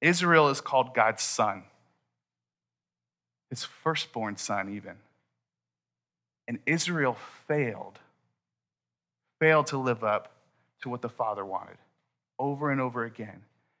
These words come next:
And so there was another son who would come, another son who would come after, who would actually uphold what Israel was supposed to do, who would have the full inheritance of the Father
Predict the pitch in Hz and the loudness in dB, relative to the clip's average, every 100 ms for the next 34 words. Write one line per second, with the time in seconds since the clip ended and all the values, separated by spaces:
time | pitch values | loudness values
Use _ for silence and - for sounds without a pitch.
0 | _ - - 139 139 147 143 123 123 139 | _ -8 0 2 6 6 6 4 6 6
1 | 160 180 - - 110 104 107 98 - - | 6 4 -2 -2 -4 -6 -16 -18 -18 -20
2 | - _ _ _ _ _ _ _ _ _ | -20 _ _ _ _ _ _ _ _ _
3 | _ _ - 131 151 180 180 175 151 143 | _ _ -6 6 8 8 6 4 4 2
4 | 135 135 117 - - 143 165 - - 107 | -2 -2 -4 -4 4 4 4 0 -12 -12
5 | - - _ _ _ _ _ _ _ _ | -12 -20 _ _ _ _ _ _ _ _
6 | _ _ _ _ 143 139 - 156 180 - | _ _ _ _ 0 2 8 8 8 4
7 | 165 143 - - 175 170 143 139 139 127 | 4 4 2 -6 0 2 2 0 -2 0
8 | 135 120 117 - 117 - 107 110 98 90 | 0 -2 -6 -10 -10 -10 -12 -12 -12 -14
9 | _ _ _ _ _ - 175 156 196 175 | _ _ _ _ _ 0 4 8 10 12
10 | 165 143 139 160 170 151 139 151 156 - | 10 10 2 4 6 6 6 2 2 0
11 | 127 135 127 113 143 139 135 120 | 0 0 2 2 8 8 8 2